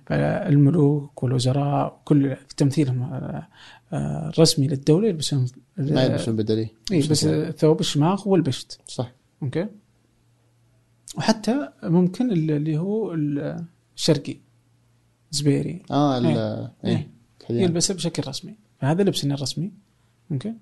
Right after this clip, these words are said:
Speaker 1: ويلبسه على شكله اليوم. أنا وأنت اليوم في غطاء ما هو برسمي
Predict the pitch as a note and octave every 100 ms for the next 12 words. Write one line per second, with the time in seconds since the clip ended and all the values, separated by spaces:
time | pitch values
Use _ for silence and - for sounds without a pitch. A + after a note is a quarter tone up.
0 | _ _ _ _ _ _ _ _ - F#3
1 | G3 G3 A#3+ A#3+ A#3 D4 A3+ G#3 C4+ C#4
2 | C#4 B3+ A3+ A#3 G#3+ D3+ G3 F#3+ F3 F#3+
3 | C#3+ F#3 E3 D#3+ F3 D3+ D#3+ D#3 F3 -
4 | E3 D3 - _ _ - F3 C#3+ C3+ -
5 | C#3 G#3+